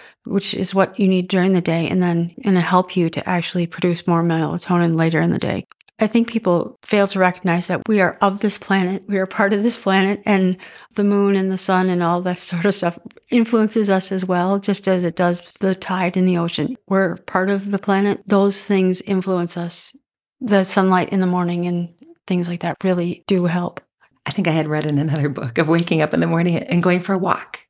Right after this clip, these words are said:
Speaker 1: Mm-hmm.
Speaker 2: and not wearing sunglasses, but letting the sun hit your eyes, you know, like, first thing in the morning.
Speaker 1: Yeah,
Speaker 2: You know, gran-,
Speaker 1: absolutely.
Speaker 2: granted, that can't always work when you're living in our northern Wisconsin and it doesn't, the sun doesn't rise until seven A M on some days in the winter.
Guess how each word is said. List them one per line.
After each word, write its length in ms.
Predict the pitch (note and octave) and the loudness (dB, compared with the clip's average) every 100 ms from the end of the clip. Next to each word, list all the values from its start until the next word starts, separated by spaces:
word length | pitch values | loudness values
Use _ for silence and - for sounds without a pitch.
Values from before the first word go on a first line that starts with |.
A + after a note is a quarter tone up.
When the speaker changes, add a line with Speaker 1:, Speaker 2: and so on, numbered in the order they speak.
| _ A3+ | _ 0
Speaker 1:
Mm-hmm. 160 | G3 | 4
Speaker 2:
and 180 | A3+ G3+ | 4 2
not 200 | G#3 - | 0 -2
wearing 180 | G#3+ G3+ | -2 0
sunglasses, 800 | G3 G3 F3 - - - F3 - | 0 0 -2 -6 -12 -16 -18 -4
but 120 | F3+ F3 | -2 0
letting 280 | F3+ F#3+ | 0 0
the 80 | E3 | 0
sun 500 | - - F3 D#3+ C#3+ | -2 0 0 2 -2
hit 220 | C#3+ - | -4 -4
your 120 | E3 D3+ | -4 -4
eyes, 360 | D3 C3+ C3 | -2 -2 -4
you 80 | D3+ | -6
know, 60 | D3 | -6
like, 260 | E3+ E3 | -6 -6
first 240 | - F#3 F#3 | -4 -4 -2
thing 100 | F3 | -2
in 60 | |
the 80 | F#3 | -2
morning. 340 | G3 - C3 _ - | -2 -4 -10 _ -2
Speaker 1:
Yeah, 260 | - G#3 | 2 2
Speaker 2:
You 0 | |
know, 0 | - - - | 0 -8 -6
gran-, 100 | - | 0
Speaker 1:
absolutely. 640 | G#3 E3+ G3+ G#3+ F#3+ F#3 F3 | 2 4 4 4 4 2 2
Speaker 2:
granted, 300 | F3+ E3 E3 | 0 2 2
that 120 | D#3 | 0
can't 260 | - D3+ C#3+ | 0 0 2
always 240 | C#3+ C#3 | 0 0
work 240 | C#3 C#3 C#3+ | 0 0 0
when 100 | C#3 | 0
you're 100 | C3+ | 0
living 280 | C3+ C3+ | 0 0
in 100 | C3 | 0
our 140 | C3 C3 | 2 2
northern 360 | C3 C3+ C3+ | 2 0 0
Wisconsin 600 | C3+ C3+ D3 C#3 C#3 C#3+ C#3 | -2 -4 -4 -4 -4 -2 -2
and 340 | D3+ C#3 C#3 | -2 -2 -2
it 140 | C3+ | -2
doesn't, 460 | C#3+ C3+ C#3 C3 - | 0 0 0 -2 -4
the 80 | E3 | -2
sun 160 | E3 D#3 | 0 0
doesn't 220 | C#3+ B2+ | 0 -2
rise 180 | C#3+ C#3 | -2 -2
until 280 | C3+ C#3+ C3+ | -2 -2 -2
seven 600 | - C3+ C3 C#3+ G#3 - - _ - | 0 0 2 0 -4 -8 -20 _ -2
A 220 | F3 D#3 | 0 2
M 140 | D3+ | 0
on 120 | D3 D#3+ | 0 -2
some 200 | D3+ C#3+ | -2 0
days 240 | C#3 D3 | 0 0
in 80 | D3 | 0
the 60 | C#3+ | 0
winter. 380 | C#3 - D3 | 0 -2 -6